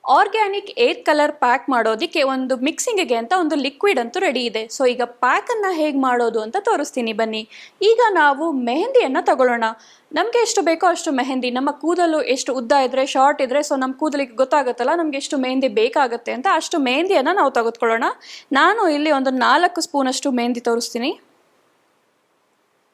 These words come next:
So ನಾಲ್ಕು ಸ್ಪೂನ್ ಮೆಹಂದಿ ಹಾಕಿದ್ಮೇಲೆ ಇದಕ್ಕೆ ಎರಡು ಸ್ಪೂನ್ ಕಾಫಿ ಪೌಡರನ್ನ ಮಿಕ್ಸ್ ಮಾಡ್ಕೊಳ್ಳೋಣ. ನಾನು ಆಗ್ಲೇ ಹೇಳ್ದೆ, ಕಾಫಿಯಲ್ಲಿ ಕೆಫೀನ್ ಇರೋದ್ರಿಂದ ಇದು ಕೆರಾಟಿನ್ ಎಫೆಕ್ಟನ್ನ ಕೊಡುತ್ತೆ ಹಾಗೂ ನಮ್ಮ ಕೂದಲನ್ನ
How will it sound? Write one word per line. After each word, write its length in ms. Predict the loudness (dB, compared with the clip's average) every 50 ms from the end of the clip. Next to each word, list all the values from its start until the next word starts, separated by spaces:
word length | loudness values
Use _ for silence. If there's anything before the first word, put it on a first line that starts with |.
| _ _ _ _ _ _ _ _ _ _ _ _ _
So 120 | -6 -4 -2
ನಾಲ್ಕು 520 | 0 2 2 2 4 2 2 0 -2 -4 -6
ಸ್ಪೂನ್ 360 | -6 -2 0 0 0 2 0
ಮೆಹಂದಿ 320 | 0 0 0 0 0 0
ಹಾಕಿದ್ಮೇಲೆ 840 | 0 0 0 0 -2 -4 -6 -6 -6 -6 -2 0 0 -2 -2 -4 _ _ _ _ _ _ _ _ _ -6
ಇದಕ್ಕೆ 640 | -4 0 2 2 0 0 -2 -2 0 0 2 0
ಎರಡು 480 | 0 -4 -2 0 0 2 2 0 -2 -4
ಸ್ಪೂನ್ 380 | -6 -6 -4 -4 -4 -4 -4 -6
ಕಾಫಿ 460 | -2 0 2 2 2 2 0 -2 -2
ಪೌಡರನ್ನ 460 | 0 0 2 2 2 0 0 -2 -2 -2
ಮಿಕ್ಸ್ 260 | -2 -2 -4 -2 -2
ಮಾಡ್ಕೊಳ್ಳೋಣ. 420 | -2 -2 -2 -4 -4 -6 -4 -6 -10 -12 -16 _ _ _ _ _ _ _ _ _ _ _ _ _ _ _ _ _ _ _ _ -2
ನಾನು 220 | -2 0 2 4
ಆಗ್ಲೇ 280 | 4 4 4 2 2 4
ಹೇಳ್ದೆ, 320 | 2 4 4 2 0 0
ಕಾಫಿಯಲ್ಲಿ 800 | -2 0 2 4 4 4 4 0 -2 0 0 0 0 0 -4 -4
ಕೆಫೀನ್ 540 | -2 -2 -2 -2 0 2 2 2 2 2 2
ಇರೋದ್ರಿಂದ 500 | 2 2 2 2 0 0 0 2 2 2 2 2
ಇದು 260 | 0 -4 -4 -4 -4
ಕೆರಾಟಿನ್ 560 | -4 _ -2 0 0 2 2 2 0 0 2 0
ಎಫೆಕ್ಟನ್ನ 440 | 0 -2 -6 -2 -2 -2 0 0 -2
ಕೊಡುತ್ತೆ 460 | 0 0 0 0 0 0 0 -2 -2
ಹಾಗೂ 540 | -2 -4 -10 -20 _ _ -2 -2 -2 -2 -4
ನಮ್ಮ 220 | -4 -4 -2 -2 -4
ಕೂದಲನ್ನ 600 | -6 -6 -4 -2 0 2 2 2 2 0 0 0